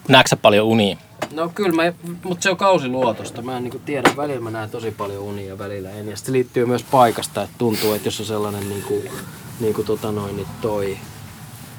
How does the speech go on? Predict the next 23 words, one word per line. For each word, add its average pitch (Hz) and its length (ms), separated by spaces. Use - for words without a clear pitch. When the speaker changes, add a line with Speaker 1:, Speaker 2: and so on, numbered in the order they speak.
Speaker 2:
jos 120 140
on 113 60
sellainen 113 480
tilanne, 101 540
että 95 320
et, 113 200
et 113 200
on, 110 340
on, 107 320
on 117 100
pystyy 147 320
rauhoittumaan, 120 640
niin 104 100
sit - 140
ehkä 107 200
näkee 110 360
enemmän. 98 420
Ja 101 80
sit 117 180
jos - 160
on 117 100
vaikka 123 240
jossain 120 380